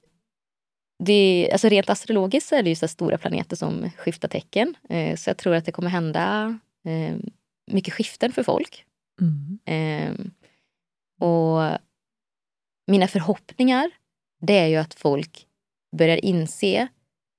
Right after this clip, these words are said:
Speaker 1: sitt självvärde. Eh, för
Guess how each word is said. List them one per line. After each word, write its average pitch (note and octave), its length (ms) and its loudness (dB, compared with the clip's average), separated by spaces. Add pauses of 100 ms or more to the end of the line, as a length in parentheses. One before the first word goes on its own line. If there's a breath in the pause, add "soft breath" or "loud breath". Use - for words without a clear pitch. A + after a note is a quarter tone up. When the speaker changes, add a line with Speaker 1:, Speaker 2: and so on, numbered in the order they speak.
(1080)
Speaker 1:
sitt - 120 -6
självvärde. - 540 -4 (920)
Eh, - 300 -8 (920)
för E3+ 440 0